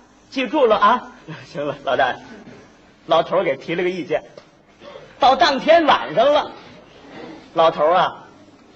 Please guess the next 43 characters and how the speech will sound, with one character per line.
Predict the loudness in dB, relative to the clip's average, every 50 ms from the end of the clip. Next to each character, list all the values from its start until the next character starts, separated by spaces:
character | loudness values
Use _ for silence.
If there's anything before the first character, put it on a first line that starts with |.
| _ _ _ _ _ _ _ _ _ _ -20 _ _ -16 -16 -16 -16 -18 _ _ _
盯 | -6 -4 -4 -4 -4
着， | -6 -8 -10 -18 _ -20 _ _ _ _ _ _ -2
怕 | 0 0 0
这 | 0 0
个， | -2 -2
这 | -4 -6 -10 -8 -8 -6
个、 | -6 -6
这 | -6 -6
个 | -6
意 | -6 -8 -4
见 | -2 0
要 | 0 0 0
没 | 0 -2 -4
效 | -2 -2 0 0 0 0
果 | -2 -4 -6
呢。 | -8 -12 -16 -20 -20 -20 -20 -20 -18 -18 -16 -16 -16 -18 -18 -20 -20 -20 -20 -20 -20 _ _ _ -20 -20 _ -20 -10 -2
到 | 0 2 2
十 | 2 -2 -4 2 4
二 | 6 6 6
点 | 6 4 2 0
左 | -2 -6 -4 0
右 | 2 4 4 4 2
了， | 0 -6 -14 -20 -20 -20 -16 -16 -16 -16 -18 -20 -20 -20 -20 -20 _ _ _ _ -20 -20 -20 -20 -20 -20 -20 _ _
开 | -4 -4 -2 -2
大 | 0 -2 -2 -2
门 | -4 -6 -10 -8
进 | -6 -6 -4 -4
来 | -4 -2 -2 -2
了， | -2 -2 -8 -16 -20 -20 -20 -20 -2 -2
噔 | 0 0 2 2
噔 | 2 2 2
噔 | 0 0 2
噔 | 2 2 4 4
噔， | 2 2 2 -2 -10 -16 -20 -20 -20 -20 -20 -14 -6
又 | 0 2 2 4
来 | 4 4 2 2 2
了， | 0 -2 -6 -14 -20 -20 -20 -20 -20 -18 -14 -14 -12 -12 -12 -14 -14 -6 -2
照 | 0 0 2 0
常 | 0 0 0 0 0
这 | -2 -4
么 | -4 -2
上 | -2 -2 0 2
楼， | 2 2 0 0